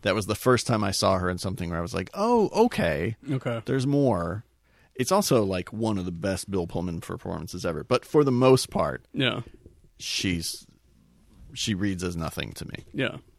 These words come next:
Speaker 2: Um, and then Kate Bosworth's in it at the beginning.
Speaker 1: Oh, she's gonna come up again.
Speaker 2: She will come up again. I'm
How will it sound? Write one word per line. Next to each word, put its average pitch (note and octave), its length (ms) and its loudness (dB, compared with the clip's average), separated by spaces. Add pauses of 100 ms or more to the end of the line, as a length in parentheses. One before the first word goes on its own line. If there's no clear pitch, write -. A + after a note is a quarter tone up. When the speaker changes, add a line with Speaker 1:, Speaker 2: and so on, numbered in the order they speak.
(500)
Speaker 2:
Um, C3 480 2 (1200)
and C#3 120 2
then C#3+ 340 2 (480)
Kate D#3+ 300 0
Bosworth's C3 560 0
in F3 140 2
it G3+ 120 2
at G3+ 140 -4
the G#3 60 -6
beginning. G#3+ 680 0
Speaker 1:
Oh, C#4 220 6
she's G#3+ 460 2
gonna F2+ 220 0
come F#2+ 220 0
up F2 140 0
again. F2+ 440 2
Speaker 2:
She - 220 0
will F#3 180 4
come F#3 220 2
up D#3+ 140 0
again. C3 380 2 (320)
I'm A#3+ 260 0